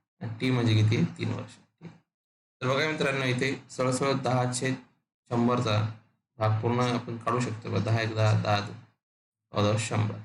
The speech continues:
ठीक आहे, जेव्हा या व्हॅल्यू येतात, यांचा लगेच त्रिकच गुणाकार करून घ्यायचा, कारण की आपल्याला पूर्णांक संख्या काढून टाकायची.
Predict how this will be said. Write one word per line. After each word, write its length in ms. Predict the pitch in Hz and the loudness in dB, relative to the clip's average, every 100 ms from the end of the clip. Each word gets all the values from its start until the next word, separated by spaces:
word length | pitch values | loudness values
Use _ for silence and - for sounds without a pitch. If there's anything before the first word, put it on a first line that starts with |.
| - | -12
ठीक 120 | 123 | -12
आहे, 120 | - - _ _ _ _ _ - | -12 -20 _ _ _ _ _ -4
जेव्हा 420 | 135 143 151 165 - | 0 2 0 -2 -2
या 120 | 131 | 0
व्हॅल्यू 320 | 139 135 139 | 0 2 2
येतात, 240 | 123 117 117 | 0 0 0
यांचा 280 | 117 120 135 - | -2 -2 -4 -4
लगेच 300 | 123 135 135 | -4 -4 -4
त्रिकच 340 | 123 120 131 120 | -4 -2 0 0
गुणाकार 340 | 123 117 117 | 0 0 -2
करून 300 | 117 117 127 | -2 0 2
घ्यायचा, 380 | 110 101 - 107 | 2 0 -2 -4
कारण 260 | 110 107 110 | 0 4 4
की 60 | 113 | 4
आपल्याला 320 | 110 113 110 | 0 -2 -4
पूर्णांक 380 | 117 117 120 123 | -4 -4 -2 -4
संख्या 420 | 127 107 107 117 - - _ _ _ _ _ 139 | -4 0 2 0 -4 -10 _ _ _ _ _ -2
काढून 240 | 139 113 | 2 2
टाकायची. 460 | 110 107 104 - | 0 0 -4 -4